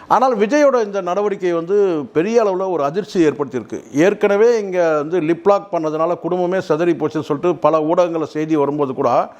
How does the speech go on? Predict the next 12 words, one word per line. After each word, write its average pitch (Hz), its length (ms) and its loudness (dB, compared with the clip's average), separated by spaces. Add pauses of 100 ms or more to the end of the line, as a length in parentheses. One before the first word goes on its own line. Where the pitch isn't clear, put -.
(300)
அதையெல்லாம் 214 540 2
பொருட்படுத்தாம 196 760 0
மீண்டும் 240 440 2
வந்து 196 300 -4
குத்தாட்டம் 196 460 0
போட்டாரு 160 300 -8
கோட் 165 240 -2
படத்துல. 117 280 -4 (760)
So 247 280 2
இதுக்கு 226 340 0
பிறகு 277 380 2
வந்து 262 600 -2